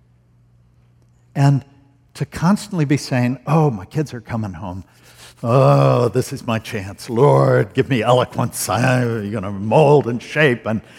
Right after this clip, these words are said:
you know, they, don't be surprised if they come home less frequently. And it's,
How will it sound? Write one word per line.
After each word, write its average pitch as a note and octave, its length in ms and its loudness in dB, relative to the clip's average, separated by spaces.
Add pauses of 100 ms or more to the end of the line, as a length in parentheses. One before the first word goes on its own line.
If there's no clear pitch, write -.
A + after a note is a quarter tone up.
(180)
you C3 100 0
know, A2 180 -2 (920)
they, F3+ 220 0 (1000)
don't E3 340 0
be E3+ 80 4
surprised E3 580 -2
if D3+ 140 -4
they E3 100 0
come D#3+ 240 -2
home F3+ 340 -4
less B2 280 -4
frequently. - 600 -12 (2750)
And A#3 120 2
it's, - 340 -2